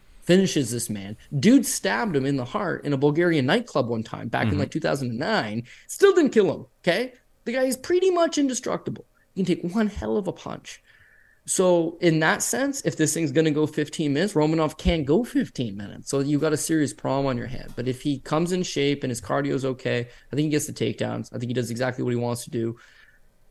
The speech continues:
Speaker 1: And when I looked at Blagoy's record, 'cause of course this guy's a European Sambo champion, beat Fedor Emelianenko one time in a Sambo match, I believe in, like, two thousand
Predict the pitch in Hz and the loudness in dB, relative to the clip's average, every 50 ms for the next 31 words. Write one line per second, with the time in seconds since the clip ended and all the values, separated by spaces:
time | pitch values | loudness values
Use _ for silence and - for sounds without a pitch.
0 | _ _ _ - - - - - 165 160 165 170 190 185 175 170 165 160 170 180 | _ _ _ -20 -20 -8 -2 0 2 2 2 2 2 4 4 4 6 6 6 6
1 | - 208 185 170 151 175 165 151 170 170 156 117 117 131 131 139 - 190 185 - | 6 4 2 2 2 2 2 4 4 2 2 2 2 2 2 2 2 0 0 0
2 | 175 147 147 - - 170 139 139 - 143 123 - 160 156 139 127 143 135 123 127 | 0 0 0 0 2 2 2 2 0 -6 -2 0 0 0 2 2 0 0 2 0
3 | 135 127 - - 143 123 120 - 123 123 123 120 117 113 - 160 170 170 - - | -2 -2 -2 -4 -4 -2 0 0 0 2 2 0 -2 -2 -2 -2 -2 -2 -6 -8
4 | - - - 120 107 104 - 135 123 127 127 127 131 135 147 156 160 160 165 151 | -12 -8 -6 -6 -2 0 2 2 2 2 2 2 2 0 0 0 0 0 0 0
5 | 147 131 123 117 - 131 117 117 113 - - 123 117 110 113 110 113 110 104 104 | 0 0 0 -2 -2 -2 -4 -2 -4 -2 -2 -2 -2 0 -2 -2 -4 -6 -8 -10
6 | 110 - - - 117 123 127 123 123 117 123 - - - 120 113 110 110 104 95 | -12 -12 -10 -6 -4 -4 -4 -4 -4 -6 -8 -8 -6 -4 -4 -4 -4 -6 -8 -10